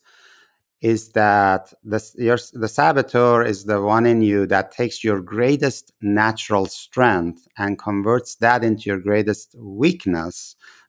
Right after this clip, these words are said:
by overusing that strength or abusing that strength.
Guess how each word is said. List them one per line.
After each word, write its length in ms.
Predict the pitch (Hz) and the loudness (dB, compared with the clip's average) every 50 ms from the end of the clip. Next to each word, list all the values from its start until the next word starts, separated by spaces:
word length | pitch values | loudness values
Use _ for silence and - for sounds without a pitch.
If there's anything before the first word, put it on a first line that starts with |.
| _ | _
by 220 | - 110 110 110 110 | 0 0 2 2 0
overusing 1080 | 110 147 147 156 175 180 165 156 147 139 127 117 117 120 120 117 107 - 117 110 107 101 | 0 2 2 4 4 4 4 4 4 4 4 4 2 2 2 2 2 2 2 4 4 4
that 280 | 104 95 95 - - | 2 0 -2 -4 -10
strength 460 | - - - - 98 98 92 92 87 - - | -20 -14 -8 -6 -4 -2 -4 -4 -6 -8 -6
or 240 | 120 110 107 113 - | -4 -4 -4 -4 -2
abusing 720 | - 117 117 104 110 113 117 117 107 98 - 95 85 82 82 | 0 0 0 0 0 0 2 2 2 0 0 -4 -4 -4 -4
that 180 | 82 82 - | -6 -8 -10
strength. 540 | - - - - 98 92 - - - _ _ | -14 -18 -14 -12 -12 -12 -12 -16 -20 _ _